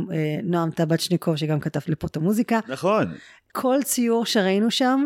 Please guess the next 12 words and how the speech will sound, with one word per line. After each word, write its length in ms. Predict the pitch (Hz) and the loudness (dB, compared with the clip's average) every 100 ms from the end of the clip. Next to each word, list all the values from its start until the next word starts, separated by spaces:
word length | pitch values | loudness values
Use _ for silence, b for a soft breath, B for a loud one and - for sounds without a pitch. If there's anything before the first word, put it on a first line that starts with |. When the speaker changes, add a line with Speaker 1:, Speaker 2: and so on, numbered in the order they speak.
| 277 - | -2 -8
Speaker 1:
הפך 300 | 170 196 190 | -4 -2 0
להיות 220 | 196 185 | 0 0
מערך 400 | 185 160 156 165 | 2 2 2 -2
שהעברתי 460 | - 160 156 156 165 | -2 0 2 0 0
לילדים 440 | 156 147 147 147 | 0 0 -2 -2
בגן, 280 | 143 139 135 131 _ _ _ | -4 -4 -6 -8 _ _ _
אוקיי? 220 | _ 180 196 B B B - | _ -2 -2 B B B -4
היה 280 | 196 196 196 | 0 2 0
שלב 360 | - 208 185 | 0 0 2
שלקחתי 500 | 165 - 175 180 - | 0 -2 -2 -2 -4
אותם 160 | 175 160 | -4 -2
לקרקס 680 | 160 170 156 175 - - - | -2 -2 0 -2 -2 -10 -14